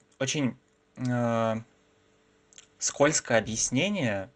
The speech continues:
если так подумать, просто н-, не пытаюсь сейчас, э, выставить себя специалистом, потому что, наоборот, я только больше за счет этого заинтересовался. Но, по сути, сон может дать себе образ,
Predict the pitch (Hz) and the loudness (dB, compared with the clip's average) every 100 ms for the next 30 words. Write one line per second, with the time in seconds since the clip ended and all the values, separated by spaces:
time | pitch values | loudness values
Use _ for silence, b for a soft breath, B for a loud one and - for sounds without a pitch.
0 | _ - 113 - 113 107 - 104 123 101 | _ -4 -2 -2 0 -2 0 0 0 -2
1 | - 104 104 - 104 B B B - 120 | -2 -4 -4 -6 -8 B B B -6 0
2 | 120 127 127 123 127 - - 104 - - | 2 2 4 4 4 2 -2 -2 -4 -6
3 | - - - - - 120 131 - 120 110 | -10 -8 -12 -12 -10 -6 -4 -4 -2 2
4 | 120 - - 123 180 - 147 120 - _ | 0 0 2 2 4 2 0 0 -4 _
5 | 117 117 127 117 113 113 - 110 104 - | 2 4 4 4 6 6 4 -8 -8 -4
6 | 107 107 - 139 - - 113 113 - 110 | -2 -2 -4 -10 -18 -16 -8 -8 -6 -6
7 | 101 98 101 - 107 113 123 196 - 127 | -6 -6 -6 -6 -4 2 4 4 0 -6
8 | B B B B B - 127 139 147 131 | B B B B B -2 6 10 10 8
9 | - - 131 160 160 127 - _ - 127 | 4 -6 -4 -2 2 2 2 _ -2 6
10 | 127 131 - 117 117 113 104 113 - 107 | 6 6 -2 0 2 2 4 4 4 2
11 | 107 185 208 147 - | 4 6 4 0 -4